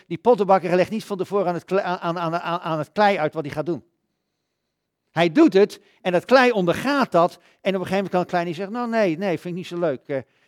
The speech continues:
nee, ik, ik wil toch eigenlijk, eh, eh, twee oren in plaats van één. Ik wil toch wat smaller zijn bovenaan, wat, wat sierlijker, dat, dat, dat, dat dikke, dat staat me niet." Nee.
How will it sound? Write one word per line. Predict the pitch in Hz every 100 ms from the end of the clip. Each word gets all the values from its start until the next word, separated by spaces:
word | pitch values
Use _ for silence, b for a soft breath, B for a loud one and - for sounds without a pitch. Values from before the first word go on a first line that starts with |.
| _
nee, | - 160 139
ik, | 156 156 -
ik | 165
wil | 165 160
toch | 175
eigenlijk, | 196 170 165 160 151 -
eh, | 160 - 151 147
eh, | 147
twee | - 190 175
oren | 147 135 127
in |
plaats | 120 123 113
van | 127
één. | 131 117 98 104 _ _ _ _ _ -
Ik | 131
wil | 156
toch | 160
wat | 151
smaller | - 156 202 185 151
zijn | 143 127
bovenaan, | 131 127 120 113 107
wat, | 123 123
wat | 143
sierlijker, | - 208 202 139 117 123
dat, | 131
dat, | 135 113
dat, | 139
dat | 135 127
dikke, | 151 175
dat | 143
staat | - 160 147
me | 139
niet." | 123 104 _ _ _ 107 - _ _ _ _ _ _ _ _ _ _ _ -
Nee. | 208 285 214